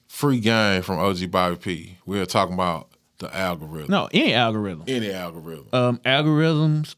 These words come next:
Speaker 2: how they work is everything takes input, right?
Speaker 1: Okay.
Speaker 2: The, but what are those inputs? We don't know.
Speaker 1: Right.
Speaker 2: How are they weighed? We don't know. But one thing I know about YouTube is if I watch a video,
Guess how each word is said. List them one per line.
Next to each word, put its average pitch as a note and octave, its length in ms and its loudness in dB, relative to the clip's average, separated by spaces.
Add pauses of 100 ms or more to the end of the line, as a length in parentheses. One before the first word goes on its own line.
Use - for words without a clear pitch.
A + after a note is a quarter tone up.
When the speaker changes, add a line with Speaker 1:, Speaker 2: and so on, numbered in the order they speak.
(540)
Speaker 2:
how C3 140 0
they C#3+ 100 2
work G3+ 300 -2
is D3 280 0 (300)
everything D#3+ 720 0
takes C#3+ 260 -4
input, G2 340 -6
right? G#2+ 360 -4 (420)
Speaker 1:
Okay. F2+ 320 -12 (140)
Speaker 2:
The, C3+ 340 -8
but B2 280 -8
what C#3 260 -6
are C#3 80 -6
those C#3 320 -8
inputs? D3+ 580 -10 (200)
We B2 120 6
don't A#2 240 0
know. A#2 300 -2 (260)
Speaker 1:
Right. F2+ 180 -12
Speaker 2:
How B2+ 340 0
are C3+ 80 -2
they B2 180 -2
weighed? B2+ 540 0 (220)
We A#2+ 220 0
don't G2 220 -2
know. F2+ 180 -8 (320)
But A#2 140 0
one B2 260 0
thing B2+ 280 0
I A2+ 140 0
know D#3+ 380 0
about A2+ 420 0
YouTube G#2+ 640 -4
is G2 340 -8
if G#2+ 180 -12
I A#2 200 -4
watch F#3 320 -6
a F#3+ 60 -4
video, E2+ 500 -8